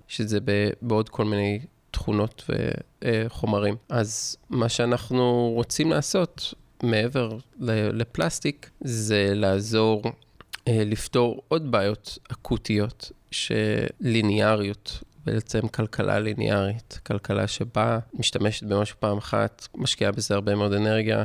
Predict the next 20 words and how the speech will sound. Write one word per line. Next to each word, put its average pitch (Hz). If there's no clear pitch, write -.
מזהמת, 107
ואז 101
זה 98
מתחלף 101
והולך. 98
אני 104
יכול 107
לתת, -
אה, 101
דוגמה, 113
אה, 101
למשהו 101
שאנחנו 101
רוצים -
להיכנס 104
אליו 104
בעתיד, 151
אה, 107
שוק -
האופנה, 107